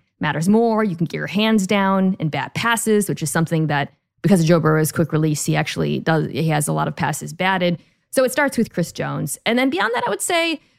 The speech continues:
um, the Kansas City Chiefs will, and Steve Spagnuolo, their defensive coordinator, would probably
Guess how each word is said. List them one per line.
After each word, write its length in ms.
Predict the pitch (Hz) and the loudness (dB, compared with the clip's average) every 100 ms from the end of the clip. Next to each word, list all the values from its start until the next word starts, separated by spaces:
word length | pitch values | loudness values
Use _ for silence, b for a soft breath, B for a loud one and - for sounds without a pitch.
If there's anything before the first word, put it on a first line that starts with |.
| _ _ - | _ _ -2
um, 400 | - 233 202 - | 0 0 -4 -6
the 120 | 220 | -2
Kansas 320 | 277 269 269 | 2 2 2
City 180 | 277 262 | 0 -2
Chiefs 580 | 247 240 247 - - - | -2 0 0 -2 -6 -6
will, 640 | 214 226 220 220 214 202 | 0 2 2 2 2 0
and 260 | 147 196 185 | 0 2 2
Steve 200 | - 220 | 2 0
Spagnuolo, 440 | - 196 180 185 208 | 2 2 4 4 2
their 80 | 175 | 0
defensive 320 | 170 185 170 | 0 0 0
coordinator, 540 | - 190 208 175 175 170 | 0 0 2 4 4 4
would 280 | 170 165 | 2 0
probably 640 | - 185 196 208 208 202 | 0 0 2 2 4 2